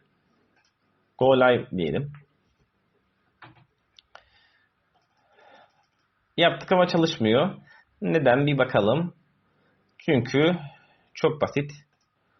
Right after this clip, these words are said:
Çalışmaması çok basit. Ee, hemen geliyorum diyorum ki, pardon, şöyle diyelim.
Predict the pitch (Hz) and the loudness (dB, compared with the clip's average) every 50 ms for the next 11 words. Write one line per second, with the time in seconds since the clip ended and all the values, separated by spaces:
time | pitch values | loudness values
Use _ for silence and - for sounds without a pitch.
0 | _ _ _ _ _ _ _ _ - - 131 120 117 - 101 101 101 101 98 107 | _ _ _ _ _ _ _ _ -2 0 0 0 0 -2 -2 0 0 -2 -2 -4
1 | 107 - 113 - - - - - 85 78 - - - - - _ _ _ _ _ | -4 -4 -4 -4 -4 -8 -6 -4 -8 -8 -8 -12 -20 -20 -20 _ _ _ _ _
2 | - _ - 101 95 90 87 85 82 80 - - _ _ _ _ _ _ _ _ | -20 _ -6 -4 -2 -2 -2 -2 -4 -4 -8 -12 _ _ _ _ _ _ _ _
3 | _ _ _ _ _ _ _ _ _ _ _ - - 104 98 90 90 87 85 92 | _ _ _ _ _ _ _ _ _ _ _ -6 -2 0 0 0 0 0 0 0
4 | 92 92 92 92 87 87 85 90 98 107 123 123 - - - - _ _ _ _ | 0 0 0 0 0 0 0 -2 -2 -2 -2 -4 -8 -14 -20 -20 _ _ _ _
5 | _ _ _ _ _ _ _ _ _ _ _ _ _ _ _ _ _ _ _ _ | _ _ _ _ _ _ _ _ _ _ _ _ _ _ _ _ _ _ _ _
6 | _ _ _ _ _ _ _ - - - - - - _ _ _ _ - - - | _ _ _ _ _ _ _ -8 -6 -6 -6 -10 -18 _ _ _ _ -18 -8 -4
7 | 123 87 67 62 60 - - 80 95 101 | -4 -4 -4 -4 -10 -10 -8 -8 -8 -8